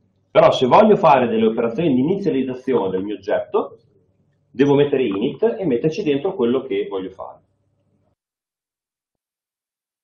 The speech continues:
Eh, sì, cioè, quelli lì sono parametri che io gli metto, li ho inseriti, li uso per inizializzarlo,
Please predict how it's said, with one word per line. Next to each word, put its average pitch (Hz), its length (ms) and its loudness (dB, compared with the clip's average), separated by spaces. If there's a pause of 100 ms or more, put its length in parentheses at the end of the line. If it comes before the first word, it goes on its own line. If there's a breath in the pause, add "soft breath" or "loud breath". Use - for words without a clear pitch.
Eh, 113 480 0
sì, 131 240 0
cioè, - 280 0
quelli 160 240 0
lì 180 400 2 (120)
sono 131 240 -2
parametri 185 420 4
che 139 80 -2
io 135 60 2
gli 127 100 0
metto, 90 580 -2 (600)
li 110 120 0
ho 135 120 6
inseriti, 139 760 0
li 104 120 0
uso 151 400 6
per 110 100 -2
inizializzarlo, 139 1080 0